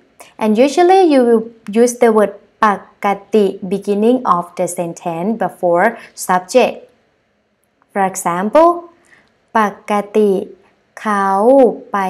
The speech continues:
วัดทุกวัน Usually he or she goes to the temple every day. ปกติเขาทำงานตอนเย็น Usually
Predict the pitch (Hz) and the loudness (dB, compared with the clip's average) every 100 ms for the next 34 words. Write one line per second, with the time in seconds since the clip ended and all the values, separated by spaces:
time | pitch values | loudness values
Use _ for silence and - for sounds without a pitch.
0 | 180 180 175 180 233 - _ _ _ _ | -6 -6 -2 -2 -2 -6 _ _ _ _
1 | - 254 269 269 214 196 180 165 160 _ | -4 0 0 -4 -6 -6 -6 -12 -20 _
2 | _ _ _ _ _ _ 180 190 196 247 | _ _ _ _ _ _ -8 -6 -2 0
3 | 247 269 240 214 208 226 254 254 190 180 | 2 0 0 -2 0 2 2 2 -4 -4
4 | 175 - - 294 185 - - - 180 180 | -6 -8 -4 -2 -2 -4 -10 -4 -2 -2
5 | 180 - 180 175 - 180 220 277 285 277 | -4 -10 -8 -8 -8 -6 -2 2 2 0
6 | - 208 202 190 185 - - - _ _ | -4 -4 -4 -8 -8 -8 -10 -16 _ _
7 | _ _ _ _ _ _ _ _ _ _ | _ _ _ _ _ _ _ _ _ _
8 | _ _ _ _ _ - _ _ - 233 | _ _ _ _ _ -20 _ _ -2 -2
9 | 214 - 220 214 233 220 196 - - _ | -2 -4 -4 -2 0 0 0 -4 -12 _
10 | - - 208 202 202 208 254 - - - | -16 -8 -4 -2 0 2 2 2 -6 -12
11 | 214 196 196 190 190 185 185 185 185 180 | -10 -8 -8 -8 -8 -6 -6 -8 -10 -12
12 | - 185 185 185 208 240 208 170 160 _ | -8 -6 -6 -6 -2 0 -2 -8 -16 _
13 | _ _ _ _ _ - 196 220 262 269 | _ _ _ _ _ -4 -2 0 2 0
14 | 285 | 2